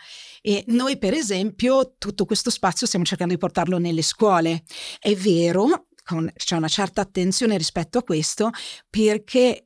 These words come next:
la, l'approccio coaching che va nella direzione della individuazione degli obiettivi, tu puoi portarlo all'interno delle scuole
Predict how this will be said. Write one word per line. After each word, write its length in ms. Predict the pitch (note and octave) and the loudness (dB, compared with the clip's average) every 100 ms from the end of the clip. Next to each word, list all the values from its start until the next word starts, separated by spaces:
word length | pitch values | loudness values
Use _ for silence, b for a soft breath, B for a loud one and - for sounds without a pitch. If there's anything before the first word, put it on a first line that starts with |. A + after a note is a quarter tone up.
| - | -4
la, 200 | G3+ G3 - | -2 -2 0
l'approccio 520 | G3 - D#4+ - A#3+ | 0 0 -2 -2 -2
coaching 800 | - A3 F#3+ - E3+ E3+ E3 D#3+ | 0 -2 0 0 0 0 -4 -2
che 140 | G3+ | -2
va 100 | F3+ | 0
nella 240 | A#3 G3 E3+ | 0 0 -2
direzione 560 | E3 F3 A3 A3+ G3+ | -4 -2 -2 0 -2
della 300 | E3+ E3+ F3 | -2 0 2
individuazione 580 | F3 E3 E3 F3+ B3 A3+ | 0 -2 -4 -2 -2 -2
degli 180 | E3+ E3+ | -2 -2
obiettivi, 460 | F3 A3 A#3 G#3 | 0 0 0 -4
tu 120 | - - | -6 0
puoi 160 | G#3+ | 0
portarlo 360 | F#3+ F#3 - G3 | 0 -2 0 0
all'interno 440 | D#3+ E3+ F3+ F#3 | 0 -2 -2 -2
delle 180 | D#3+ F3 | 0 -2
scuole 420 | G3+ - E3+ E3+ | -2 -2 0 0